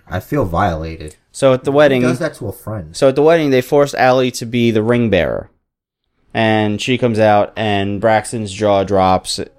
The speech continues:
Speaker 2: like, comedically and cartoonishly. So he, so he says, he's like, and he says he doesn't want to be with, uh, Laurel. You know, he likes Allie, or whatever.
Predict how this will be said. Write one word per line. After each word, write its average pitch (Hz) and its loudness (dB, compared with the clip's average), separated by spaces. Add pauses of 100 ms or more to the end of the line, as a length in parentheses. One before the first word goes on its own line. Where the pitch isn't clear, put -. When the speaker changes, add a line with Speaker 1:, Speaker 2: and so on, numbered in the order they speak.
Speaker 2:
like, 98 -4 (1000)
comedically 107 2
and 95 2
cartoonishly. 95 -2 (1500)
So 113 4
he, 127 2
so 113 4
he 120 2
says, 117 4
he's 117 0
like, 110 2
and 110 -2
he 110 0 (1040)
says 107 0
he 117 2
doesn't 101 2
want 98 2
to 92 -4
be 101 2
with, 98 2 (720)
uh, 95 4
Laurel. 87 2 (180)
You 92 -4
know, 92 0
he 101 -6
likes 90 -4
Allie, 87 -2
or - 0
whatever. 87 0